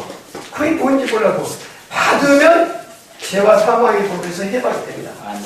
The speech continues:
Speaker 1: 죄 안 짓고 살아갑니다. 그래서 성경은 전체적으로 놀랍게 이렇게 보면 뭐라고 돼 있냐? 너희가 거듭났다면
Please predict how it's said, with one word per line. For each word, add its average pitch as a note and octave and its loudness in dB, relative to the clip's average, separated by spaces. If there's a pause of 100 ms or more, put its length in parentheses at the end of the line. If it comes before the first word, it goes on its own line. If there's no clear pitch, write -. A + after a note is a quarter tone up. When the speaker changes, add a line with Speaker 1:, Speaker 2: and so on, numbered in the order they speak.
(360)
Speaker 1:
죄 A#3+ 0
안 - 0
짓고 - -12
살아갑니다. - -12 (2500)
그래서 C#4+ 2
성경은 C#4+ 4
전체적으로 C4+ 0
놀랍게 A#3+ -2
이렇게 G3 -6
보면 G#3 -2
뭐라고 G3+ 2
돼 F#3 -4
있냐? A3 -2 (440)
너희가 G3+ 2
거듭났다면 E3+ -2